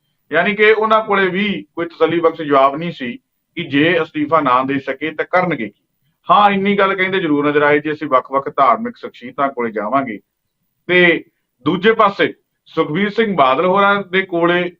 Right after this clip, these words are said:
ਜ਼ਿਆਦਾ ਡੈਲੀਗੇਟ ਨੇ, ਤਕਰੀਬਨ ਸਾਰੇ ਹੀ ਨੇ, ਤਕਰੀਬਨ ਸਾਰੇ ਹੀ ਜ਼ਿਲ੍ਹਾ ਪ੍ਰਧਾਨ ਨੇ, ਤਕਰੀਬਨ ਸਾਰੇ ਹੀ ਹਲਕਾ ਇੰਚਾਰਜ ਨੇ। ਤਾਂ ਮੈਨੂੰ ਲੱਗਦਾ ਕਿ ਐਡੀ ਛੇਤੀ ਸੁਖਬੀਰ ਨੂੰ ਲਾਹਿਆਂ, ਲਾਹੇ ਨਹੀਂ ਜਾਣਾ।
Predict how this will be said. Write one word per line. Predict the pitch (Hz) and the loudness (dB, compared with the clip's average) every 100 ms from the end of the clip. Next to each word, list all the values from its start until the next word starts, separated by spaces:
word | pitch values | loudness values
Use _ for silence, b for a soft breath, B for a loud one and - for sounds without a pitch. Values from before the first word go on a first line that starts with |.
| _ _ | _ _
ਜ਼ਿਆਦਾ | - 127 127 156 160 | -4 0 4 4 2
ਡੈਲੀਗੇਟ | 131 120 135 143 147 147 | 2 2 2 0 0 0
ਨੇ, | 147 147 | -4 -6
ਤਕਰੀਬਨ | 120 123 123 131 | -8 -12 -10 -6
ਸਾਰੇ | 131 139 156 | 0 2 2
ਹੀ | 156 | -2
ਨੇ, | 143 147 _ _ _ - | -2 -6 _ _ _ -8
ਤਕਰੀਬਨ | 151 147 156 156 | -2 2 2 2
ਸਾਰੇ | 147 135 127 | 2 2 4
ਹੀ | 135 | 2
ਜ਼ਿਲ੍ਹਾ | 131 135 160 | 2 0 2
ਪ੍ਰਧਾਨ | 160 147 139 123 | 2 2 2 2
ਨੇ, | 127 135 - _ _ - | -2 -8 -10 _ _ -4
ਤਕਰੀਬਨ | 147 156 160 170 | 0 2 2 2
ਸਾਰੇ | 160 - 131 147 | 0 0 2 4
ਹੀ | 170 135 - _ _ - 165 | 4 0 -4 _ _ -4 0
ਹਲਕਾ | - - 127 | 0 2 0
ਇੰਚਾਰਜ | 120 120 95 - | 2 0 -2 -4
ਨੇ। | - _ _ _ _ _ | -14 _ _ _ _ _
ਤਾਂ | 190 196 | 0 2
ਮੈਨੂੰ | 151 165 190 | 4 2 2
ਲੱਗਦਾ | 170 180 175 165 - | 2 4 4 2 0
ਕਿ | 196 175 | -6 -4
ਐਡੀ | 160 175 | -4 -4
ਛੇਤੀ | 160 151 160 | -6 -6 -6
ਸੁਖਬੀਰ | 160 127 127 131 | -8 -10 -8 -6
ਨੂੰ | 151 143 | -4 2
ਲਾਹਿਆਂ, | 117 127 135 123 - _ _ _ _ | 2 2 0 0 -6 _ _ _ _
ਲਾਹੇ | 117 127 131 151 | -2 0 2 2
ਨਹੀਂ | 147 165 | 2 2
ਜਾਣਾ। | 131 117 135 | 2 0 -2